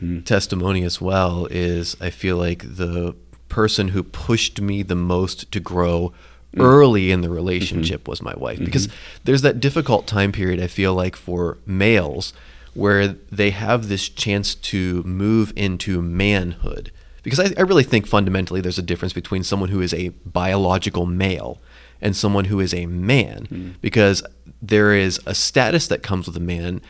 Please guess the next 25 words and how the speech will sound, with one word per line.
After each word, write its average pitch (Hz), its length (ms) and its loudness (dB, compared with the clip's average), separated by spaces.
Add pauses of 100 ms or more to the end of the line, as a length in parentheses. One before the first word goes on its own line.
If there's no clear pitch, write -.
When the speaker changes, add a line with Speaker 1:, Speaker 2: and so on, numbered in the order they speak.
(200)
Speaker 2:
And 98 160 2
in 95 120 2
my 107 200 6
mind, 98 240 2
a 87 40 0
man 98 380 2
is 92 120 -2
someone 92 280 -2
who 101 100 -2
takes - 300 -2
on 95 100 0
the 87 80 -2
mantle 90 720 0 (520)
of 90 160 -2
manhood 85 640 -4 (340)
and 98 220 0
lives 107 240 4
up 101 160 2
to 113 80 -4
the 90 100 -4
call 117 520 4
of 92 160 -4
a 90 60 -2
biblical 87 500 -4
man. 92 460 -2